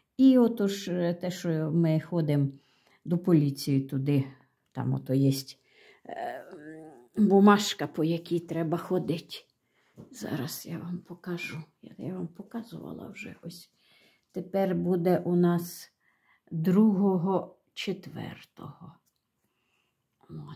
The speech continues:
тоді шістнадцятого четвертого, тридцятого четвертого,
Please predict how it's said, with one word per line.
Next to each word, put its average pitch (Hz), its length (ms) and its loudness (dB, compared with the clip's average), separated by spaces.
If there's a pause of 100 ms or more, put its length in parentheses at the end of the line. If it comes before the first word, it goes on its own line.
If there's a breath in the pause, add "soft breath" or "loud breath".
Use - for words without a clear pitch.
тоді 156 260 -12
шістнадцятого 196 840 -6
четвертого, 165 600 -6
тридцятого 175 720 -6
четвертого, 160 840 -8